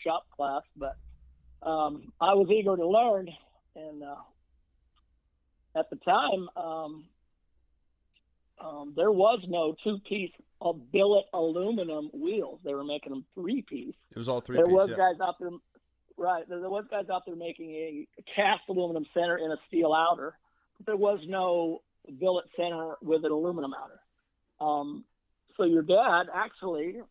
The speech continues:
Speaker 1: was the very first person to produce that, um, and I was the guy that was fortunate enough to, uh, put those together.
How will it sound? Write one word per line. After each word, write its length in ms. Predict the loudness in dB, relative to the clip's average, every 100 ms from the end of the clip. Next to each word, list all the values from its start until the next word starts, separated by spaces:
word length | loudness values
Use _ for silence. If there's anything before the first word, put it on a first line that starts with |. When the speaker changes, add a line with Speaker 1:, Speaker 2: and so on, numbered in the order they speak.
| -20 -10
Speaker 1:
was 200 | -6 -6 -4
the 100 | -6 -2
very 380 | 0 0 -2 -4
first 300 | -2 -2 -4 -12 _ _ _
person 340 | -6 -6 -10 -14
to 80 | -10
produce 440 | -4 -2 2 2 0
that, 280 | -4 0 -2 _ _ _ _ _ _ _ _ _ -2
um, 300 | -2 -2 -6
and 160 | -4 -2
I 140 | -2 -4 _ -6
was 260 | -2 -2 -4
the 100 | -8
guy 220 | -4 -2
that 80 | -2
was 100 | -6 -4
fortunate 340 | -6 -4 -6
enough 220 | -6 -6 -8 -10
to, 260 | -6 -6 -6
uh, 200 | -8 -12 -20 _ _ _ _ _ _ _
put 160 | -2 4
those 220 | 4 4
together. 500 | 4 6 4 2 -16